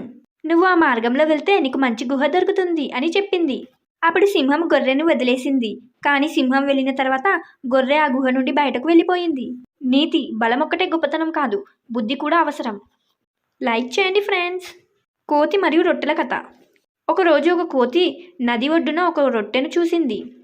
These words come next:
అది రొట్టె తీసుకొని తన స్నేహితులకు చూపించడానికి ప్రయత్నించింది. అప్పుడు దాని స్నేహితులు ఆ రొట్టెను పంచుకోవాలని అడిగాయి. కోతి వాటిని ఇవ్వడానికి ఇష్టపడలేదు.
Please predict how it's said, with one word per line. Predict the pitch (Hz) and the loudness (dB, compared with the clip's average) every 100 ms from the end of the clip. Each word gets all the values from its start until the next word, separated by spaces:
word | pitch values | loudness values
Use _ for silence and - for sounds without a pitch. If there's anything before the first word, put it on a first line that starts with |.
| - | -8
అది | 311 359 | -8 -2
రొట్టె | 349 277 320 | 0 0 2
తీసుకొని | 320 311 - 320 381 | 0 0 -4 -2 0
తన | 349 | -2
స్నేహితులకు | 320 320 247 262 285 302 | -4 -2 -2 -2 -4 0
చూపించడానికి | 320 269 247 277 285 | 0 -2 -4 -4 -2
ప్రయత్నించింది. | 392 330 330 330 330 277 226 247 _ _ _ | -2 -2 -2 -6 -6 -6 -8 -12 _ _ _
అప్పుడు | 285 285 330 | -2 0 2
దాని | 285 294 | 2 0
స్నేహితులు | 294 277 240 254 311 | 0 0 0 0 0
ఆ | 339 240 | 2 2
రొట్టెను | 233 240 254 339 | -2 -2 -2 -2
పంచుకోవాలని | 233 226 - 277 269 262 349 | -4 -6 -2 0 2 0 -2
అడిగాయి. | 320 277 277 233 - - _ _ | -2 -2 -4 -6 -8 -16 _ _
కోతి | 330 311 302 | -2 0 2
వాటిని | 320 294 294 294 | 2 2 0 -2
ఇవ్వడానికి | 311 247 254 269 302 | -2 -2 -2 -2 -4
ఇష్టపడలేదు. | - 277 277 277 233 | -4 -4 -2 0 -2